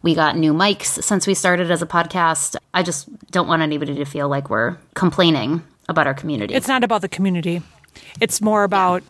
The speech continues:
Speaker 2: our personal lives, our work lives,
Speaker 1: Yeah.
Speaker 2: and the podcast industry, which we can dig into on the last episode.
Speaker 1: Totally.
Speaker 2: So,
Speaker 1: in the words of Gwyneth Paltrow, "We are consciously uncoupling." Um, do you know about that?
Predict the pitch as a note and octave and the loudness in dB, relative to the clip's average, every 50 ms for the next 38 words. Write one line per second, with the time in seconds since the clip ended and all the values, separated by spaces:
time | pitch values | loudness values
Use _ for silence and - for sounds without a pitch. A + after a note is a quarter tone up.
0 | - - G#3+ G3+ G3 - - G3+ - - G#3 F#3+ F#3 F3+ F3 E3+ E3+ F3 F3+ E3 | -4 0 0 0 0 2 0 0 2 2 2 2 2 4 2 2 2 0 -2 -4
1 | - - - - _ - G#3+ G3 F#3 F#3+ F3 - F#3+ F#3 F3 E3+ F3 F3 F3 D#3+ | -4 -6 -6 -8 _ -2 0 2 2 2 0 2 0 0 2 2 0 0 -2 -4
2 | - G#3+ F#3+ E3 - C4+ C4 B3+ B3 A3+ - G#3+ F#3+ F#3 - A3+ A3 G#3+ - A#3+ | -2 0 2 2 4 4 4 4 2 2 2 0 0 0 0 0 0 0 2 2
3 | A#3 A#3+ A#3 - - B3+ B3 G#3+ G#3 G3 - G#3 G3 - - F#3+ F#3 E3+ F#3 E3+ | 2 2 0 0 0 0 2 2 0 0 2 0 0 2 2 0 2 2 2 0
4 | F#3 F3+ F3+ E3+ - F#3+ F3+ E3+ E3 E3 E3 D#3 - _ - G3+ F#3 F3 E3+ E3+ | 2 0 0 0 0 0 0 0 0 -2 -4 -6 -8 _ -2 0 2 2 2 2
5 | F#3+ F3+ D#3+ - - F3 - F3 - - F3 D3+ D3 C3+ D3 D3 - - - - | 0 -2 -4 -4 -6 -6 -4 -4 0 2 2 2 4 2 0 -2 -2 -10 -12 -8
6 | - - - - - - - A3 G#3+ G#3+ G3+ G3+ G#3+ G#3 G#3 G#3 F#3+ - - - | -6 -4 -4 -6 -6 -8 -2 0 2 2 2 2 2 2 2 0 0 -2 -4 0
7 | G3 F#3+ F#3+ F#3+ F3+ F3 E3+ - F3+ F3+ F#3 - - - F3 F3 E3+ - G#3+ G#3+ | 0 2 2 2 0 -2 0 0 0 0 0 -2 -2 -2 -2 0 0 0 0 0
8 | A3+ B3 C4 A3 F3 E3+ E3+ - - F3 F3+ D#3+ - F#3 F3 - - - - F#3 | 0 2 0 0 0 -2 -4 -4 -6 -6 -6 -4 -4 -4 -4 -4 -6 -4 -2 0
9 | F3+ F3 F3 F3 E3+ D#3 - D#3+ D3+ - F3 F3 F3+ G3 G#3+ A#3+ C4+ C#4 _ _ | 0 0 0 0 -2 -2 -4 -6 -4 -2 -2 0 0 0 0 0 -2 -4 _ _
10 | _ - - - - - _ _ _ _ _ _ _ - F3 E3 D#3+ D#3+ D#3+ D#3+ | _ -20 -20 -20 -20 -20 _ _ _ _ _ _ _ 0 2 2 2 2 0 -2
11 | D3+ D#3 D#3+ - - - E3+ E3+ E3 D#3 D#3+ F3 E3+ F3+ F#3+ F3+ F#3 F#3+ - | -4 -6 -8 -10 -10 -6 -2 0 0 0 2 0 0 2 2 2 2 0 0